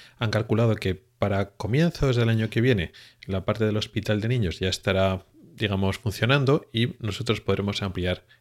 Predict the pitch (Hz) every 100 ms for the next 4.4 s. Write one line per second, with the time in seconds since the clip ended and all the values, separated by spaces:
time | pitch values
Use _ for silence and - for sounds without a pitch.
0 | - 120 151 143 156 160 _ _ _ _
1 | 131 135 127 135 139 131 135 131 147 123
2 | 117 120 117 - 110 113 101 87 - 92
3 | 92 95 117 127 123 127 123 117 101 107
4 | 117 117 123 131